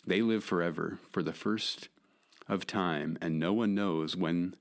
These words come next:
they first saw the light. These laws, I was not about to break them, not out of fear of some man's wounded pride, and face the retribution of the gods."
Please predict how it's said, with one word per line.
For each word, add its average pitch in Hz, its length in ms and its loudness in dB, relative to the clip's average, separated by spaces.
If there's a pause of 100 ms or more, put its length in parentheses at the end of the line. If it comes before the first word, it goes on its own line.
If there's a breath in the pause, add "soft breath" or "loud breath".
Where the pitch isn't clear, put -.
they 76 120 0
first - 460 0
saw 85 200 0
the 78 140 0
light. - 380 -4 (420 soft breath)
These 110 320 4
laws, 87 580 0
I 87 140 0
was 82 160 2
not 90 220 2
about 101 220 0
to 92 100 -2
break 90 320 0
them, 69 260 -2 (320 soft breath)
not 90 420 0
out 104 140 2
of 90 140 0
fear 85 440 2
of 85 220 -2
some 82 400 2
man's 78 560 0
wounded 87 460 0
pride, 82 520 -2
and 82 200 -4
face 92 280 0
the - 140 -4
retribution 73 720 -2
of 78 200 -8
the 82 80 -8
gods." - 560 -6